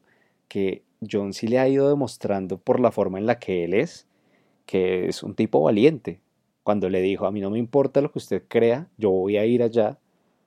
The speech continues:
O, o, o sea, lo ha ido haciendo con detalles, porque Jon no es de decir cosas, pero es de hechos.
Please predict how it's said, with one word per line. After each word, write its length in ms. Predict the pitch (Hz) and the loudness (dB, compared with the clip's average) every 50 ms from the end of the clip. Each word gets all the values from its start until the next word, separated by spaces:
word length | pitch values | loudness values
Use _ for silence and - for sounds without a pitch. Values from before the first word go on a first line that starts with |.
| _ _ _ _ _ - | _ _ _ _ _ -8
O, 240 | - - 107 98 - - - _ | -4 -4 -4 -4 -6 -12 -10 _
o, 160 | 117 110 - _ | -6 -6 -6 _
o 60 | - | -4
sea, 160 | - 123 - - - | -2 -2 -2 -2 0
lo 220 | - 139 135 123 | 2 2 4 4
ha 80 | 123 127 | 4 4
ido 180 | 131 139 147 151 | 4 6 6 4
haciendo 560 | 147 - - 190 175 139 107 87 90 95 - _ _ _ _ _ | 4 2 -2 -2 -2 -2 -2 -6 -8 -12 -14 _ _ _ _ _
con 200 | - 135 123 113 | -4 -2 0 2
detalles, 500 | 107 110 - - 143 147 131 101 98 - | 2 0 2 2 2 2 2 0 -4 -6
porque 240 | - - - 127 107 | -8 -6 -6 -4 0
Jon 180 | - 120 113 113 | 2 2 2 2
no 60 | 120 | 0
es 100 | 120 120 | 0 2
de 80 | 147 160 | 4 4
decir 300 | 160 147 - 120 107 - | 4 2 0 -2 -4 -4
cosas, 300 | - 139 131 151 170 - | -2 -4 -4 -4 -6 -4
pero 200 | - 147 107 101 | -2 0 0 0
es 120 | 95 92 | 0 0
de 160 | 95 95 110 135 | 0 0 0 0
hechos. 440 | 127 - - - - - - - | 0 -4 -12 -20 -20 -20 -20 -20